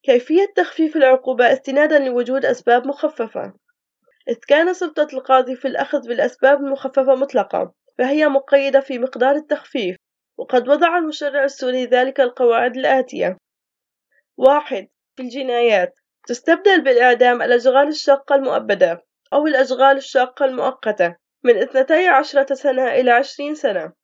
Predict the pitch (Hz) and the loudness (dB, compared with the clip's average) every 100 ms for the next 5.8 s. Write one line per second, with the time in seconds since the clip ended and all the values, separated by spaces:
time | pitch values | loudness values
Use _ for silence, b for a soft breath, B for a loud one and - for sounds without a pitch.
0 | _ _ _ _ - 214 247 - 294 339 | _ _ _ _ -8 -8 -4 -2 0 0
1 | 294 285 247 247 240 277 277 - 277 277 | -2 -2 -2 -2 0 2 0 0 0 0
2 | - 262 247 277 247 240 214 220 226 277 | -2 -4 -4 -2 2 2 0 -2 -2 0
3 | 277 262 - 277 277 277 262 - - 214 | -2 -2 0 0 0 -2 -2 -4 -6 -6
4 | 170 165 - - 226 214 - 320 302 277 | -6 -6 -10 -4 0 0 0 -2 -2 -2
5 | 240 269 285 - 254 214 190 175 | -4 -6 -10 -10 -10 -8 -8 -12